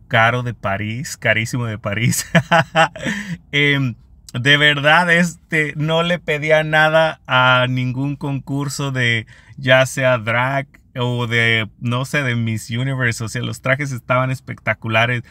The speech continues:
Se volaron la barda con los presupuestos. Yo no sé cuánto gastaron, les voy a decir cuánto gastaron. <laughs> Pero la verdad, impresionante los trajes, la verdad. <laughs>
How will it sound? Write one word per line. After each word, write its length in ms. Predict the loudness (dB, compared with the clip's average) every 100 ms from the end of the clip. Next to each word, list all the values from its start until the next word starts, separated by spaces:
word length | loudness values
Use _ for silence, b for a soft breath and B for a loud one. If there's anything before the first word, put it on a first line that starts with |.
| B -20
Se 200 | -6 -2
volaron 380 | 0 2 2 2
la 120 | 2
barda 360 | 2 0 -2 -4
con 200 | -6 -6
los 140 | -8
presupuestos. 920 | -10 -12 -12 -8 -4 -4 -4 -8 -6
Yo 180 | -6 -4
no 160 | -4 -6
sé 280 | -4 -4 -2
cuánto 400 | -2 -2 -2 -6
gastaron, 480 | -6 -2 0 0
les 80 | -4
voy 100 | -6
a 40 | -6
decir 260 | -6 -10
cuánto 300 | -10 -10 -8
gastaron. 440 | -8 -8 -6 -2 -2 -2
<laughs> 100 | -8 _ _ _ B B B B
Pero 180 | 2 6
la 140 | 6
verdad, 380 | 4 4 4 4
impresionante 960 | 0 -4 -4 -4 -4 -2 0 0 -4 -8
los 260 | -10 -12
trajes, 500 | -6 -4 -4 -8 -6
la 180 | -4 -4
verdad. 460 | -4 -4 0 0 0 0
<laughs> 120 | 0